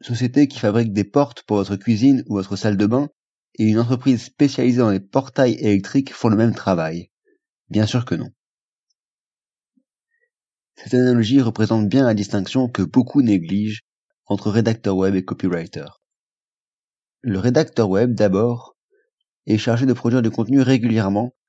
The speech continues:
à des fins de communication digitale. Il rédige du contenu pour des sites internet et notamment des articles de blog.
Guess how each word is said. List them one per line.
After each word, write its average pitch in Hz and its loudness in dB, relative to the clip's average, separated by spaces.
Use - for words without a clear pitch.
à 107 0
des 104 2
fins 123 -2
de 101 0
communication 117 0
digitale. 90 -8
Il 101 -2
rédige 120 2
du 104 -2
contenu 120 0
pour 110 0
des 104 0
sites 143 -2
internet 113 -2
et 104 -2
notamment 120 0
des 113 2
articles 113 -4
de 95 0
blog. 85 -6